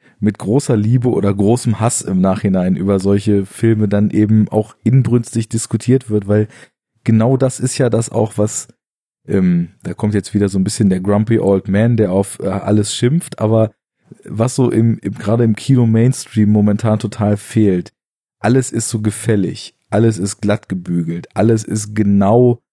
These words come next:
auf die Zuschauerschaften zurechtgeschnitten. Es ist alles genderkonform, es ist alles politically correct, äh, gerade im Mainstream-Film und so weiter.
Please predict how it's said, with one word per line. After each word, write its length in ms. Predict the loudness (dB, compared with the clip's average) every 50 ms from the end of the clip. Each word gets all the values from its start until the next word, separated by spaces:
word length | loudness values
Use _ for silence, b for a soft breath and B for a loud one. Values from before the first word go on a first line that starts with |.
| _ _ _ _ _
auf 180 | -8 -8 -8 -8
die 420 | -8 -4 -2 -2 -2 -2 -4 -6 -8
Zuschauerschaften 1120 | -8 -4 -2 -2 -2 0 0 0 2 2 0 0 -2 -4 -6 -8 -8 -6 -4 -4 -4 -4
zurechtgeschnitten. 880 | -4 -10 -8 -8 -8 -8 -8 _ -18 -14 -8 -6 -6 -6 -6 -8 -12 -10
Es 200 | -8 -10 -10 -10
ist 280 | -8 -8 -6 -8 -8 -8 -4
alles 320 | -2 0 0 0 -2 -4 -8
genderkonform, 1160 | -4 -2 0 0 0 0 -2 -2 -4 -6 -4 -4 -4 -4 -6 -2 0 2 4 4 4 2 0 B B B B B
es 120 | -8 -4 -4
ist 140 | -4 -4 -2
alles 240 | -2 -2 -2 -2
politically 720 | -4 _ -4 0 2 2 2 0 0 -4 -4 -2 -2 -2
correct, 600 | -2 -2 -2 0 2 2 2 2 0 -4 -14 -10
äh, 80 | -10 -8
gerade 300 | -6 -2 0 0 2 2 2
im 160 | 2 4 4
Mainstream-Film 800 | 4 4 2 0 -2 0 0 0 0 0 0 0 0 0 0 -2
und 140 | -4 -6
so 180 | -4 -6 -6 -4
weiter. 380 | -2 -2 -2 -2 -2 -4 -6